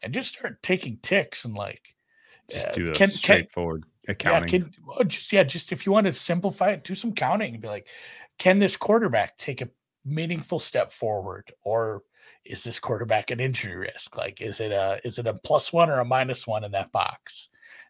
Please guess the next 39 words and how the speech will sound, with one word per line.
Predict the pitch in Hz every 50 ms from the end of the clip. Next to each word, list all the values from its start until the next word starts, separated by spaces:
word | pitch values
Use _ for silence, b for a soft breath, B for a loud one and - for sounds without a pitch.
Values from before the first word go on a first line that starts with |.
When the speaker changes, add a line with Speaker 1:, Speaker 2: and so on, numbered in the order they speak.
| B
Speaker 1:
And | 120 131
start | - - 180 170 -
coming | - 175 170 185 180
up | 175 170 165 -
with | 156 147
all | 143 147 156 139
that | 143 143 135 120 -
and | 123 127 123 120 120 117
see | 120 - - - 190
where | 196 208 202
you | 170 151 127
land | 117 131 151 160 143
on | 131
some | 120 - 139 127
of | 120 117
these | 117 113 -
teams. | - - 160 185 185 160 123 - 113
And | 107 107 - B B B B B B -
I | - - -
think | - 226 247 -
maybe | 151 143 156 180 185
you'd | 170 156
end | 160 170 185
up | 190 135
surprised | - - 143 - - 107 120 143 160 139 - -
a | 139
little | 127 113 104 101
bit. | 101 95
Like, | 92 101 101 _ B B B B B B B
this | - - -
team | - - 226 240 240
has | 170 123 -
a | 113 92
shitload | - - - - - - 185 - - 165 143 131 117
of | 101 - -
upside | 139 202 - - - 135 120 117
opportunities | 107 104 101 - - - - 131 117 113 110 110 113 110 -
based | - 127 110 113 - - -
on | 110 104 104 104 101 98